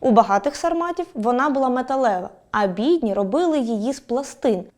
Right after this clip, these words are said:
нарізаних із кінських копит. Римський історик Тацит писав: «У ватажків та всієї знаті були панцирі з залізних пластин або дуже товстої шкіри». А чому римський історик так детально описував вигляд сарматів?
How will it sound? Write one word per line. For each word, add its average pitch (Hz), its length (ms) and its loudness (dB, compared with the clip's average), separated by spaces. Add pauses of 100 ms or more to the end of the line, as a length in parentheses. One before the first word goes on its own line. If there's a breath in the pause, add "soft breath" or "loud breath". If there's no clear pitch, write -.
(160)
нарізаних 302 640 0
із 240 380 0
кінських 220 440 -4
копит. - 380 -8 (300)
Римський 302 460 0
історик 294 400 0
Тацит 240 540 -6
писав: 226 360 -6 (500)
«У 285 140 2
ватажків 285 680 2
та 247 100 0
всієї 240 460 0
знаті 262 460 -2
були 254 260 2
панцирі 240 580 -2
з 196 40 -2
залізних 214 580 0
пластин 208 520 -4 (300)
або 202 240 2
дуже 254 420 2
товстої 202 520 -2
шкіри». - 400 -8 (360)
А 233 100 -4
чому 427 320 2
римський 269 380 2
історик 339 460 -2
так 226 280 -6
детально 233 720 0
описував 226 560 -4
вигляд 196 400 -4
сарматів? 294 480 -6